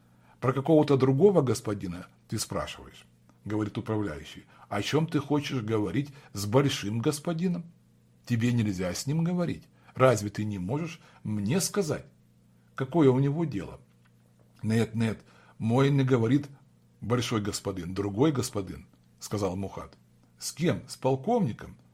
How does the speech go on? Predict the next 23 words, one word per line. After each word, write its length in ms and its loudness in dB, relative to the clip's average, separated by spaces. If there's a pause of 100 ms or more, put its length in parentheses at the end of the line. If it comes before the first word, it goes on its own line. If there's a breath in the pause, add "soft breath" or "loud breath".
(160 soft breath)
спрашивает 520 0
управляющий. 640 -6 (200 loud breath)
«Да-да, 320 4
с 80 -2
полковник», 640 0 (560)
говорит 440 -4
тот. 260 -16 (400 soft breath)
«А 100 0
разве 300 4
ты 140 -2
не 120 -2
знаешь, 540 -4 (560 soft breath)
что 220 2
его 220 6
завтра 460 0
собираются 760 -4
повесить?» 540 0 (800)
говорит 380 -2
управляющий, 760 -2 (180 soft breath)
«за 200 0
то, 200 2
что 240 0
он 220 2